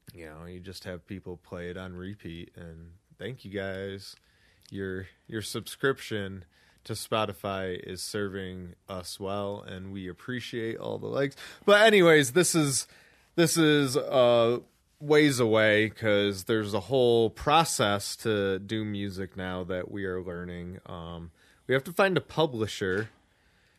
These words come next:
Mister Miller here, he's been browsing around, searching. He's found a couple things. We're, we might just do, like, the yearly one. You just pay it outright. It's super affordable.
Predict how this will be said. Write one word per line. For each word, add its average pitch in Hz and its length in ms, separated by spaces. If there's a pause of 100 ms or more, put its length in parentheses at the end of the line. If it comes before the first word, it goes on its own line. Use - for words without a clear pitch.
(920)
Mister 135 300
Miller 143 340
here, 143 260
he's 139 240
been 135 200
browsing 131 460
around, 120 480
searching. 113 640
He's 113 220
found 113 280
a 107 40
couple 104 320
things. 101 580
We're, 104 300 (600)
we 120 120
might 139 240
just 117 260
do, 117 300
like, 104 400 (1160)
the 120 80
yearly 113 560
one. 110 400 (640)
You 117 80
just 117 220
pay 123 220
it 107 60
outright. 104 480
It's - 360 (240)
super - 480
affordable. 95 680